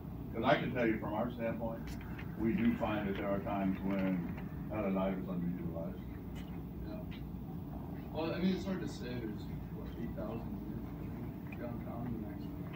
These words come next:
Speaker 2: four years. So, I mean, it's, I mean, looking out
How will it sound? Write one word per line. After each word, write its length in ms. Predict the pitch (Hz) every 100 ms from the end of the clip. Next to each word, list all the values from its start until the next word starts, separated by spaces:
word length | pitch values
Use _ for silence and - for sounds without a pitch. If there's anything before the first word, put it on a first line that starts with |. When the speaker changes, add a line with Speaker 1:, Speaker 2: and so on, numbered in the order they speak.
| - -
Speaker 2:
four 160 | - -
years. 320 | - - - - - - - -
So, 80 | 143
I 0 |
mean, 240 | 120 117
it's, 160 | - -
I 160 | -
mean, 320 | - - - -
looking 320 | 127 123 117 110
out 160 | 110